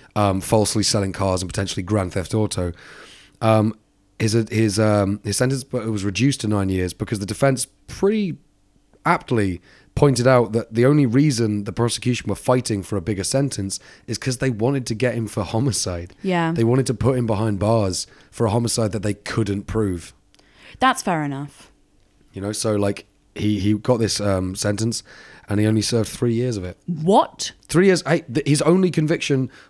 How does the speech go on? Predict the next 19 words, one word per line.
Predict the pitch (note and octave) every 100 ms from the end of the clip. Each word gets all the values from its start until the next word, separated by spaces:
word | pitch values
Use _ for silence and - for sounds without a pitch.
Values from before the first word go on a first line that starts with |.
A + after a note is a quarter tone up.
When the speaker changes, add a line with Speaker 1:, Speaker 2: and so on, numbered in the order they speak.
| -
Speaker 1:
was | C3
stealing | - - D#3 D3 C3+
a |
car | A2+ C3+ A#2+ G#2+
Speaker 2:
But | -
Speaker 1:
and | G#2+
Speaker 2:
three | F4
out | E4+
Speaker 1:
selling | - -
Speaker 2:
of |
Speaker 1:
a |
Speaker 2:
nine | D4 C#4
Speaker 1:
car. | C#4
Speaker 2:
years. | C#4 G3 -
Why | A#3+ E4+
does | G4+ -
this | - -
keep | F#4+ C4+
happening? | - F#4+ - - D#4 C#3 B2